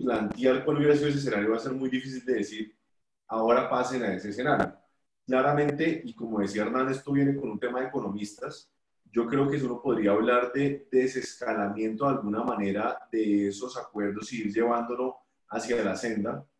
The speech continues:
Mi gran problema es que la evolución en, en, en, problema, en temas de política y de competencia es que el derecho a la co-, la competencia por esencia no define una situación de mercado, sino que lo que busca es preservar el mecanismo de la libre competencia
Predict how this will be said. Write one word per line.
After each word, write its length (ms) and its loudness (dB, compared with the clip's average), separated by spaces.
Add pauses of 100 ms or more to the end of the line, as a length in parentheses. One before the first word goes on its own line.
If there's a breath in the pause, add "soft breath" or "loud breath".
(200)
Mi 200 -4
gran 260 2
problema 460 2
es 160 -4
que 340 -2
la 120 0
evolución 720 0
en, 160 -2 (120)
en, 140 -12 (320)
en, 180 -20
problema, 380 -4
en 240 -8
temas 240 0
de 100 -2
política 440 -10
y 160 -2
de 160 -4
competencia 720 -4
es 400 -2 (240)
que 100 -6
el 80 -2
derecho 360 -2
a 20 0
la 60 -6
co-, 220 -4
la 100 -2
competencia 520 -6
por 140 -2
esencia 400 -4
no 140 -2
define 580 -4 (800)
una 160 0
situación 400 -2
de 80 -2
mercado, 400 0
sino 260 -4
que 80 -6
lo 140 -4
que 80 -10
busca 400 -4
es 160 -10 (440)
preservar 580 0
el 160 0
mecanismo 720 -2
de 80 0
la 80 0
libre 180 0
competencia 760 -8